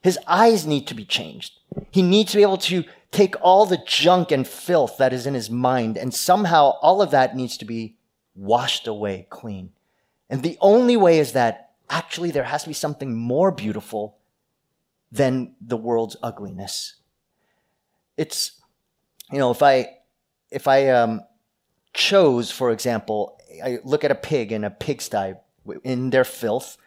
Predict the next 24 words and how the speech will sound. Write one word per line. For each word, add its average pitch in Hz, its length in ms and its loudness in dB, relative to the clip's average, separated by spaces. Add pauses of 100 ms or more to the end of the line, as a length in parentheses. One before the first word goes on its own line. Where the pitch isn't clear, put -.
(520)
and 123 80 -2
if 127 100 0
I 180 80 6
were 190 60 4
to 175 60 -2
say, 160 240 0
"I 233 100 6
want 277 160 6
to 254 40 6
be 226 120 4
in 170 120 2
relationship 143 540 0
with 117 100 -6
that 113 220 -2
pig 107 320 -4
over 127 320 -2
my, 110 420 -4 (200)
my 107 240 -6
wife," 117 680 0 (480)
you 120 100 -4
would 139 160 2
think 135 180 -2
that's 127 220 -2
absurd. 107 600 -8